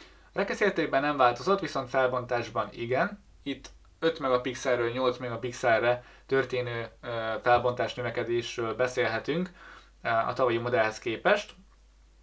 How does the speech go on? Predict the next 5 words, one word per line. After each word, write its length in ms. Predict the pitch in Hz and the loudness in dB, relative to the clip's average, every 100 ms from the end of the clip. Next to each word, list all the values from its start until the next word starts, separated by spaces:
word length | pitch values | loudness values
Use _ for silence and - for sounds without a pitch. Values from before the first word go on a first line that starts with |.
| - | -8
ami 180 | 139 151 | -4 0
azért 300 | 131 127 123 | 0 2 2
szerintem 720 | 131 123 120 123 120 117 120 - - - - - | 2 0 0 0 0 -2 -12 -18 -20 -20 -16 -2
teljesen 520 | 123 110 117 107 110 | -2 0 -4 -6 -10
korrekt. 500 | 113 107 160 196 - | -2 2 2 0 -12